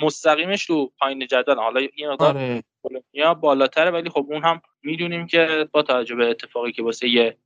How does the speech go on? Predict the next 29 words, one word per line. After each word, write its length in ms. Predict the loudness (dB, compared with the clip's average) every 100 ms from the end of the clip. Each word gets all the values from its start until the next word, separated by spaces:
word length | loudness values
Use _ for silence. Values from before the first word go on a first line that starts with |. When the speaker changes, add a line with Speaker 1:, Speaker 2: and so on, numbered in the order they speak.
| _ -20
Speaker 1:
سینیشا 440 | -6 0 4 4
میایلوویچ، 600 | 6 4 4 2 2 2
درسته 580 | 6 8 8 4 0 -4
به 320 | 2 2 2 -2 _ _ _ -8
میلان 420 | 0 2 2 2
نباختن، 560 | 0 0 -2 -2 -4 0
ولی 180 | -2 -2
اونام 300 | -2 -2 -2
شانس 300 | -6 -8 -6 -8 -8 _ _ -16
سقوط 280 | -14 -14 -6
داره. 280 | 0 0 0 _ _ _ _ _ _ _ _ _ 0
Speaker 2:
بله. 380 | 2 2 -2 -10 _ _ _ _ _ -4
اه، 400 | 4 6 6 4 0 -10 -6
حالا 200 | 0 2
در 260 | 2 4 2
مورد 260 | 4 2 2
تیم‌های 260 | 2 4
بالای 320 | 6 4 4
جدول 380 | 2 2 4 4
هم 120 | 4
بازی‌هاش، 400 | 4 4 2 0
بازی‌های 420 | 2 2 2 2 2
آینده‌شون 680 | 2 2 2 0 2 2
هم 80 | 0
صحبت 420 | 2 2 4 4 2
می‌کنیم. 340 | -2 -2 0
یاسین، 280 | 0 0 0
حالا 200 | 2 2
اگر 260 | 4 2